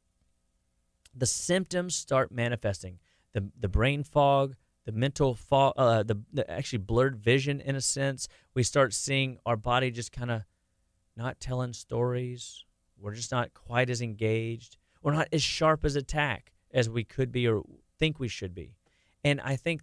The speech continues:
that is the signs and symptoms we've gotta get people to be paying attention to. This whole idea, "Well, I'm just getting older," right? You know, or, "I don't know how I'm gonna get through the day. I need to get through my next, you know, candy bar or my next soda." And what happens is we start building ourselves up on rocket fuel,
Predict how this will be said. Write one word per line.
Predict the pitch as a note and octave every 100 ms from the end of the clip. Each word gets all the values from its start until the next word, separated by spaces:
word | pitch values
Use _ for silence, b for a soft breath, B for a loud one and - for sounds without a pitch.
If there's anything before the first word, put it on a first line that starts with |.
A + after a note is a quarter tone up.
| _
that | C3+ D3 - -
is | D#3+ C#3 -
the | C3
signs | - D3+ C#3 C#3+ A#2+
and | A2
symptoms | C#3 C#3+ B2 G#2+
we've | C3
gotta | C#3+ C3
get | -
people | B2+ A#2+
to | A2+
be | A2+
paying | - A2+
attention | F#2+ C#3+ E3 C3+
to. | - - - _ _ _
This | D3+
whole | D#3 E3+
idea, | D3+ C3+ C#3+
"Well, | B2+ A#2
I'm | A#2+
just | A#2 A2+
getting | B2+ A#2+
older," | B2+ A#2 G2+ G#2+ _ _ _ _ -
right? | A#2+ D3 D#3+ _ _ _ _ -
You | B2
know, | B2 - _ _
or, | C#3 B2+ A2+ _ -
"I | C#3
don't | C#3+
know |
how | C#3
I'm | C#3+
gonna | C3+
get | C3+ -
through | C3+
the | B2+
day. | C#3+ A#2+ A#2 B2+
I | A#2+
need | A#2+
to |
get | B2+ C3
through | C3
my | B2+
next, | C3 - - _ _ _
you | B2+
know, | A#2+
candy | C#3+ C#3
bar | A#2+ A2+ G#2+ G#2+ _ _
or | A#2
my | A2
next | B2 B2+
soda." | - C#3+ C3+ A2 A#2 - _ _ _ _ _
And | D3+ C3
what | C3+ A2
happens | C3+ F#3+ - C#3
is | C3+ A#2+
we | A#2+ B2
start | - D3+ - B2+
building | C#3+ D#3 E3
ourselves | D3 C3 - C3+ B2
up | B2
on | B2+ A#2
rocket | B2 C#3+ - B2+
fuel, | B2+ A#2 A2+